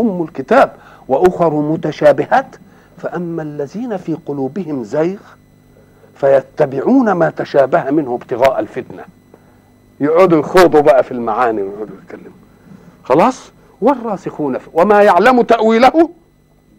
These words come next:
إلا الله". "والراسخون في العلم يقولون آمنا به". مش عايزين نفهمه، احنا آمنا، هو قال كده وخلاص انتهينا. هنستفيد من سر ما فيه بسر قائله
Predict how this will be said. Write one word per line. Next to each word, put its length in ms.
إلا 220
الله". 320
"والراسخون 920
في 140
العلم 460
يقولون 520
آمنا 600
به". 180
مش 160
عايزين 260
نفهمه، 360
احنا 220
آمنا، 280
هو 100
قال 160
كده 220
وخلاص 360
انتهينا. 320
هنستفيد 840
من 280
سر 600
ما 220
فيه 340
بسر 580
قائله 720